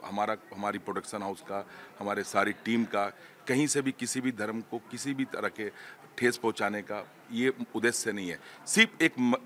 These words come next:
मकसद है कि ये फिल्म हमारे बारह population पे बनी है, सिर्फ population के नज़रिए से देखा जाए, क्योंकि आपका क्षेत्रफल day by day बढ़ नहीं रहा है। नाइनटीन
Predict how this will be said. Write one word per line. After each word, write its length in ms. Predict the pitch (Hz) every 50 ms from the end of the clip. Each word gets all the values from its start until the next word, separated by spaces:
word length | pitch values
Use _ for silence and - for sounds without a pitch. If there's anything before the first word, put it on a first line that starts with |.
| 113 113
मकसद 460 | 113 120 120 - - - 165 147 131
है 200 | 117 120 135 143 - - - - - -
कि 80 | 156
ये 80 | 165 165
फिल्म 520 | 170 - - - - 160 165 170 170 156
हमारे 380 | - 104 110 117 120 131 143 147
बारह 380 | 123 110 101 101 107 113 120 - - - - - - - -
population 500 | 165 165 - 185 185 175 156 - 170 160
पे 120 | 147 151
बनी 260 | 127 120 120 120 120
है, 100 | 131 139
सिर्फ 200 | 135 - 208 - -
population 460 | 151 147 - 147 147 139 - - 151 131
के 100 | - 139
नज़रिए 300 | 131 120 117 123 120 120
से 160 | 117 135 123
देखा 240 | 110 110 - 123 110
जाए, 180 | 107 123 139
क्योंकि 440 | - - - - - - 180 165 170
आपका 220 | 175 175 196 196
क्षेत्रफल 500 | 185 - - 160 147 - 160 139 180 180
day 160 | 165 147 156 156
by 160 | 160 156 147
day 160 | 139 160 165 - - - - - - - - - -
बढ़ 140 | 113 156 170
नहीं 160 | 170 175 190
रहा 120 | 165 147 92
है। 200 | - - - - - - - -
नाइनटीन 460 | 127 135 139 147 160 160 - 202 196